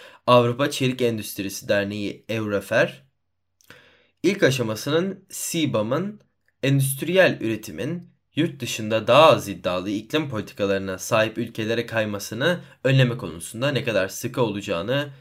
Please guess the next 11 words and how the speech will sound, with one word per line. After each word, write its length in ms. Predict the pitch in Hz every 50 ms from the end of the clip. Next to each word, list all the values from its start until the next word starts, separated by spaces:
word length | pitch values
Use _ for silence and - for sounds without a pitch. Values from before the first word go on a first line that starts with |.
| _ _
test 440 | - 113 113 131 135 - - - -
edeceğini 680 | - 101 95 90 87 87 82 80 95 123 135 135 135 135 135 -
söyledi. 600 | - - 117 104 95 90 90 - 71 69 67 - _ _ _ _ _ _ - - _ _ _ _ _
Günümüzde 480 | 131 123 120 117 113 113 110 120 160 165
insanlığın 580 | 151 123 107 - - 92 92 90 87 90 95
karşı 380 | - - 104 101 107 - - -
karşıya 420 | 151 123 98 98 - - 104 98
olduğu 360 | 95 95 98 107 127 120 120
en 240 | - 127 131 120 107
büyük 280 | 101 104 110 110 - 107
varoluşsal 720 | 101 101 101 101 98 90 98 - - - 139 143 151 139